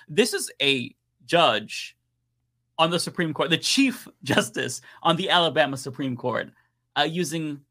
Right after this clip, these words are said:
explicitly religious reasoning to make this decision. And it's already having really huge consequences in the state.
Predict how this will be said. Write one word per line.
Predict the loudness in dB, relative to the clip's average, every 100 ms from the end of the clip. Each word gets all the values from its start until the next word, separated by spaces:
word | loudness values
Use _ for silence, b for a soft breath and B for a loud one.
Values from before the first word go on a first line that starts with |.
| -10
explicitly | -10 -10 -4 -2 -2 -4 -4 -4
religious | -2 -2 0 -2 -2 -6 -6 -4
reasoning | -2 -2 -2 -4 -4 -6 b _ _ _ _
to | -6 -2 -2 -4 -8 -14 _ _ _
make | -14 -6 -6 -6
this | -8
decision. | -12 -6 -4 -2 0
And | 2
it's | 2
already | 0 0
having | 0 0 0
really | -2 -2 -2 -4 -6
huge | -12 -6 -4 -2 -4 -2
consequences | -2 -2 -6 -6 -6 -8 -10
in | -8
the |
state. | -8 -4 -4 -4